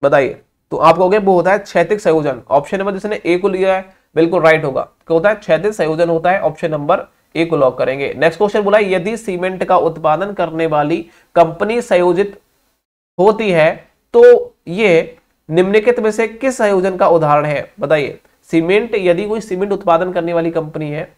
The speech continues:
वो तीन संयोजित करती है, संयोजित होती है, मतलब होने वाली तीन कंपनी संयोजित होती है, तो ये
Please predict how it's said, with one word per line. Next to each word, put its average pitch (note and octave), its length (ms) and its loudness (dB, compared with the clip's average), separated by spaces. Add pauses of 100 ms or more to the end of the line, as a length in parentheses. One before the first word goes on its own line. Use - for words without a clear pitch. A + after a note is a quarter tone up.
(120)
वो F3 120 -4
तीन G#3 440 -8
संयोजित F3+ 360 -4
करती C#3 260 -4
है, B2 220 -8
संयोजित D#3+ 340 -6
होती C#3+ 240 -8
है, B2 180 -12 (360)
मतलब E3+ 260 0
होने D3 200 -2
वाली C#3+ 240 0 (600)
तीन A3+ 260 -4
कंपनी F#3+ 340 -2
संयोजित E3+ 300 -4
होती D3 280 -6
है, F#3 200 -8 (460)
तो A#3+ 120 2
ये A3+ 440 -2